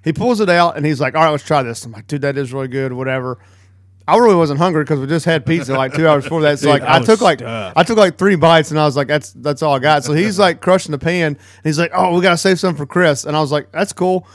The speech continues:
Speaker 1: And then immediately he just turns around, and he's like, "Chris!"
Speaker 2: Yeah.
Speaker 1: And makes you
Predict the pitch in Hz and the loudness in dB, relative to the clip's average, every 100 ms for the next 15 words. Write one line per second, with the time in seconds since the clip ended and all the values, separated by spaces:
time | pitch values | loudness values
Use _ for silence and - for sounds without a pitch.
0 | - - 180 202 175 196 180 170 180 - | -10 -2 2 4 4 4 4 4 2 2
1 | 180 160 175 156 156 - - - - 508 | 0 2 2 2 0 -2 -20 -20 -2 4
2 | 605 554 554 571 554 523 - - 120 - | 6 6 4 4 6 4 4 -2 -6 -10
3 | - 117 180 190 220 - 190 | -18 -8 0 4 2 4 0